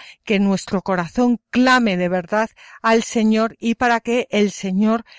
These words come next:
suscite mártires en su iglesia, que al fin y al cabo son los que mantienen a la iglesia con, con,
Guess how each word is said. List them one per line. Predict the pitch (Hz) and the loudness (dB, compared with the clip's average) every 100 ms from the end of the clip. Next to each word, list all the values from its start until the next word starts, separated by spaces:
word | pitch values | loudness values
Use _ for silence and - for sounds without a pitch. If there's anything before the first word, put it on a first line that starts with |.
| _ | _
suscite | - - 220 185 - 233 233 - 233 226 - | -14 -4 -2 -2 -6 -2 -2 0 -2 -2 -4
mártires | 190 202 208 214 - 220 226 226 - _ _ _ | 0 2 2 0 -2 -4 -2 -4 -6 _ _ _
en | 190 190 | -2 -2
su | - 214 214 214 _ | -2 -2 0 0 _
iglesia, | 170 175 175 180 - 226 202 | -4 0 0 0 -4 -6 -6
que | 185 | -4
al | 165 | -6
fin | - 185 | -4 -2
y | 185 | 0
al | 180 | 0
cabo | 185 185 208 - - | -2 0 -2 -4 -20
son | - - 196 | -8 0 0
los | 190 | 0
que | - 190 | -2 -2
mantienen | 170 170 - 185 190 208 214 _ _ _ _ _ _ _ - _ _ | -2 -4 -2 0 0 0 -4 _ _ _ _ _ _ _ -18 _ _
a | 175 | -4
la | 160 | -2
iglesia | 156 170 170 - 202 196 | -2 -4 -4 -4 -4 -4
con, | - 156 143 139 - _ | -2 -4 -2 -6 -12 _
con, | - 151 147 | -2 -2 -2